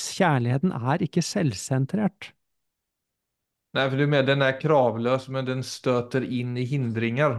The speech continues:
Speaker 2: egentlig. Altså, det er på en måte, hindringer og mønster er noen ting som kan
Speaker 1: Det er
Speaker 2: stå i
Speaker 1: jeg s-
Speaker 2: vei-,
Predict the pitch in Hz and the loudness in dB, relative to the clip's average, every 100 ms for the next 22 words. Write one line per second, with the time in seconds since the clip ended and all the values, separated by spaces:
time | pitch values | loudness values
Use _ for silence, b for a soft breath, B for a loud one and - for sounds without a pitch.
0 | 107 - 120 123 120 147 139 117 120 120 | -8 -12 -8 -6 -4 -2 -2 -2 -2 0
1 | 117 113 120 127 120 117 117 117 143 120 | 2 0 -4 -4 -4 -2 -2 0 -2 0
2 | 110 117 117 131 135 123 110 104 - 131 | -2 -2 -2 0 0 -2 -4 -8 -4 -2
3 | 127 117 117 117 113 117 113 104 117 117 | 0 -2 -2 -4 -4 -6 -6 -6 -6 -6
4 | 113 110 b b b b - 175 165 127 | -10 -12 b b b b 2 4 4 4
5 | 127 120 120 113 - | 4 4 2 0 -4